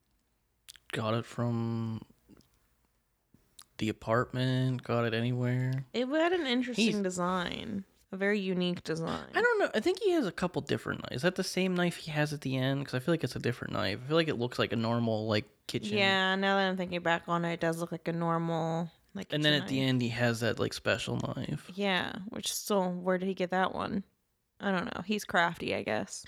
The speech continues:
Speaker 2: So Charles Lee Ray was into some devil shit. We find out about, um,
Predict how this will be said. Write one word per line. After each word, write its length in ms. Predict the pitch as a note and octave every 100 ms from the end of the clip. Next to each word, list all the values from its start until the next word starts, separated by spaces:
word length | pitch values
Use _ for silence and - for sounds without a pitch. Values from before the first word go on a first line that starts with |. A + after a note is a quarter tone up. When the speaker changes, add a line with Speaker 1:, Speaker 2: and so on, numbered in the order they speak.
| -
Speaker 2:
So 140 | -
Charles 420 | A3 C4+ C4 C4 A3
Lee 140 | B3
Ray 220 | G#3+ G3+
was 160 | G3+ F#3
into 200 | F#3 G3
some 220 | - E3
devil 400 | D#3+ E3 E3 E3
shit. 480 | E3+ - D#3 C#3+ - - - _
We 160 | G3 G3
find 380 | F#3+ F3 F3 F3
out 180 | E3+
about, 540 | E3+ E3+ E3 E3 D#3+ - _ _ _ _ _
um, 420 | G3 F3+ E3+ F#3